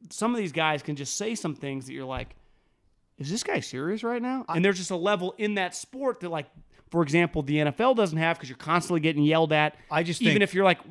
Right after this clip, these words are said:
Speaker 1: Richard Sherman, you can get scolded. Like,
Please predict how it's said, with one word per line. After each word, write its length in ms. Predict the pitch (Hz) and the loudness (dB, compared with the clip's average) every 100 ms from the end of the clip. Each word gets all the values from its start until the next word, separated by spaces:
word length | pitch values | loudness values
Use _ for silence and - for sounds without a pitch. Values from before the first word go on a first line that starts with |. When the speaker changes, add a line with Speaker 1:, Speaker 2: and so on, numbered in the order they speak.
| 147 _ _ _ _ _ _ _ | -20 _ _ _ _ _ _ _
Speaker 1:
Richard 280 | 165 175 151 | 0 0 -2
Sherman, 360 | - 208 147 117 | 6 8 8 2
you 100 | 139 | -2
can 80 | 143 | -2
get 120 | 135 | -2
scolded. 440 | - 156 139 113 | 0 2 2 0
Like, 140 | 113 | -8